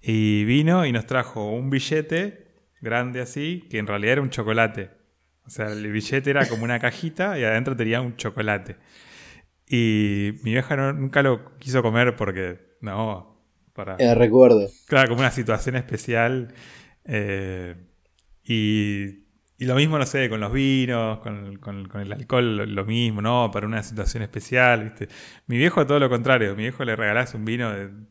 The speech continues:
Speaker 1: tres mil
Speaker 2: Sí, está,
Speaker 1: dólares
Speaker 2: pero
Speaker 1: y
Speaker 2: está
Speaker 1: dice,
Speaker 2: para adelante
Speaker 1: "Oh, qué
Speaker 2: tuyo.
Speaker 1: bueno, vamos a abrirlo ahora". Pero estaba comiendo unos fideos, pa. "Vamos a abrirlo ahora, mirá qué, qué buen momento", no sé qué.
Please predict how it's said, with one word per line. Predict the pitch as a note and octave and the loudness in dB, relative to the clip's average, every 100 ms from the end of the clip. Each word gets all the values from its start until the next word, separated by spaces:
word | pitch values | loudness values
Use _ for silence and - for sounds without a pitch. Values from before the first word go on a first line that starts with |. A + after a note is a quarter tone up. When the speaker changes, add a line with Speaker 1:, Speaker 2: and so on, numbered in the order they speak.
| _ _ _ _ - - | _ _ _ _ -20 -16
Speaker 1:
tres | B2 G#2+ | -8 -4
mil | A#2+ | 0
Speaker 2:
Sí, | B2 | 2
está, | B2 | 4
Speaker 1:
dólares | C#3 C#3+ C3 A2 | 6 6 4 2
Speaker 2:
pero | G#2+ | 0
Speaker 1:
y | |
Speaker 2:
está | G#2+ | 2
Speaker 1:
dice, | A#2 | 4
Speaker 2:
para | A#2 | 4
adelante | A#2 A#2+ - | 4 4 4
Speaker 1:
"Oh, | B2+ | 4
qué | G#2 | 2
Speaker 2:
tuyo. | F#2+ | 0
Speaker 1:
bueno, | F#3 F3+ D#3 | -2 -4 -4
vamos | D#3+ E3 | -4 -2
a | |
abrirlo | D3 E3+ D3 | -2 -2 0
ahora". | F3 D#3+ | 0 2
Pero | C3 | 6
estaba | E3 E3 | 6 6
comiendo | D#3+ F3+ | 4 4
unos | D3 - | 2 2
fideos, | E3 D#3+ C3+ | 6 6 6
pa. | D#3 B2 - | 4 2 -2
"Vamos | G3 G3 | -2 0
a | F3+ | 0
abrirlo | F#3+ D#3+ | -2 -4
ahora, | E3 G3 F3 C#3+ | -4 -2 -2 -2
mirá | D#3 E3 | -2 -2
qué, | - C3 - - A3 F#3+ - | 0 -2 -4 -6 -8 -8 -2
qué | C#3+ | 2
buen | D#3 D3 | 4 2
momento", | C#3+ F3 E3+ - C3 | 4 6 6 6 2
no | A#2+ | 2
sé | D#4+ | 0
qué. | C#3 | 2